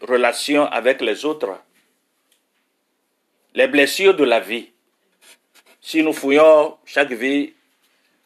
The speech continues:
vous trouverez qu'il y a une blessure quelque part, blessure cachée. Or, nous avons tous besoin d'être guéris d'une manière ou d'une autre.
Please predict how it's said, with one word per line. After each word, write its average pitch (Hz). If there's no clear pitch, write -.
vous 131
trouverez 139
qu'il 147
y 143
a 143
une 143
blessure 123
quelque -
part, 139
blessure 131
cachée. 95
Or, 208
nous 143
avons 202
tous 220
besoin 160
d'être 160
guéris 156
d'une 143
manière 147
ou 160
d'une 135
autre. 156